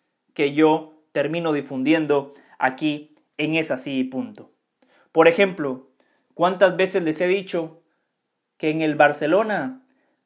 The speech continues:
se está normalizando la mediocridad? Y justamente voy a arrancar por eso,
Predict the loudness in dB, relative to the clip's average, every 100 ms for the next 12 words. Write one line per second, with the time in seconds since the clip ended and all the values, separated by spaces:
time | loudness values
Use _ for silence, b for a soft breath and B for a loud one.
0 | _ -10 -8 0 2 2 0 0 0 0
1 | -2 -2 0 0 -2 -2 -4 -2 2 4
2 | 2 -4 _ _ _ _ _ -12 -4 -2
3 | 2 2 2 2 2 4 4 2 0 2
4 | 2 2 0 0 -6 -14